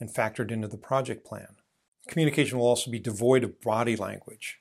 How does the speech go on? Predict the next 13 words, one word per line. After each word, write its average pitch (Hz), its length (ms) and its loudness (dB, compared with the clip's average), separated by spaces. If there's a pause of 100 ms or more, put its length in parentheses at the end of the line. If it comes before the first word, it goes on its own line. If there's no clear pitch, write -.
(140)
no 123 80 -2
matter 120 160 4
how 127 180 -2
many 120 320 -2
emojis 113 540 -2
you 104 140 -4
incorporate. - 640 -6 (300)
Text - 320 0
is 117 200 -4
notoriously 131 800 2
subject 113 480 -2
to - 60 -8
misinterpretation, 107 1080 -6